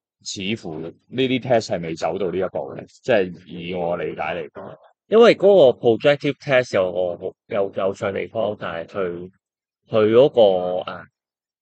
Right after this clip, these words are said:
Speaker 2: 即係佢研發出嚟嗰個人呢，誒，叫做咩 Roche，咩叫做 R 字頭，唔記得咗嗰個，
Speaker 1: 啊。
Speaker 2: 嗰個，嗰個專業名詞，但係佢就係，誒，話，譬如，誒，俾一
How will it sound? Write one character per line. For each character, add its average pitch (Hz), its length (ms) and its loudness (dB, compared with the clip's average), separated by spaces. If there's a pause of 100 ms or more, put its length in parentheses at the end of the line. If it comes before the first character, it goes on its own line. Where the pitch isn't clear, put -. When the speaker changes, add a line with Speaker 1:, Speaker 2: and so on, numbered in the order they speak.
(400)
Speaker 2:
即 - 120 4
係 - 20 2
佢 143 200 4
研 107 300 -4
發 120 180 2
出 139 140 -2
嚟 120 80 4
嗰 123 140 4
個 127 60 6
人 92 180 0
呢， 110 280 0
誒， 92 280 -8
叫 120 120 -4
做 101 140 -6
咩 117 220 2
Roche， 117 500 4 (120)
咩 110 300 -2
叫 95 160 -12
做 87 280 -12
R 120 280 -4
字 90 160 -20
頭， 82 240 -12
唔 87 40 -10
記 85 80 -20
得 98 180 -2
咗 - 120 -12
嗰 82 200 -10
個， - 480 -14
Speaker 1:
啊。 73 140 -8 (480)
Speaker 2:
嗰 120 120 0
個， 113 80 -2
嗰 - 440 -4
個 147 160 6
專 147 220 0
業 117 200 0
名 90 120 -8
詞， - 220 -20 (240)
但 98 200 -4
係 92 80 -6
佢 113 200 -4
就 104 60 -4
係， 87 540 -8 (960)
誒， 90 400 -6
話， 92 280 -6
譬 110 200 -2
如， 85 60 -14 (720)
誒， 196 100 -2
俾 127 100 4
一 147 80 8